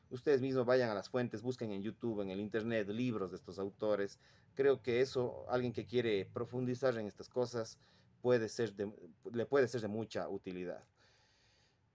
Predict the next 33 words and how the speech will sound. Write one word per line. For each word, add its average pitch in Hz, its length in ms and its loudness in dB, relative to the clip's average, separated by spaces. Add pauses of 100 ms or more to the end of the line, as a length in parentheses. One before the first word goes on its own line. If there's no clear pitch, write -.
(180)
Eh, 135 680 8
de 185 80 2
ahí, 262 320 0
eh, 143 380 -2
como 156 160 -2
les 147 100 -2
decía, 208 280 -2
en 156 80 0
el 120 120 -4
campo 220 320 -2
de 101 80 0
la 92 140 -6
física, 110 720 -4
yo 139 100 -10
creo 190 220 0
que 127 100 2
la 98 100 0
física, 135 540 -4
la, 92 140 0
la, 92 380 -2
la, 92 260 -4
la 95 140 -4
nueva 135 280 4
física, 110 560 -8
la 85 80 -8
física 113 440 -8
cuántica, 113 540 0
la 90 120 -4
física 117 340 -6
de 85 80 -6
partículas, 98 680 -6
la 98 100 2
astrofísica, 101 800 -6